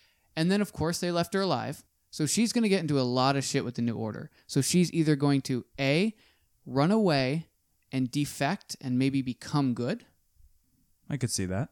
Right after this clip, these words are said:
Speaker 1: Or, B, she will run away and then go after Finn and blame him for her having to leave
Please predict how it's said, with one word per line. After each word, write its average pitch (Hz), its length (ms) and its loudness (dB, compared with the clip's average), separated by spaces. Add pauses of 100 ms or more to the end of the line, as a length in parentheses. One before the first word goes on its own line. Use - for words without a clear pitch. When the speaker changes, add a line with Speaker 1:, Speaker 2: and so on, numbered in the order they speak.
(120)
Speaker 1:
Or, 185 460 6 (500)
B, 185 440 2 (580)
she 190 260 -2
will 208 220 2
run 165 200 0
away 127 460 0 (340)
and 139 180 0
then 127 280 0 (280)
go 156 280 6
after 151 480 0
Finn 123 640 -2 (380)
and 135 240 0
blame 160 320 0
him 120 340 -2 (380)
for 127 640 0 (680)
her 143 540 2
having 135 420 0
to 135 140 -4
leave 120 600 -2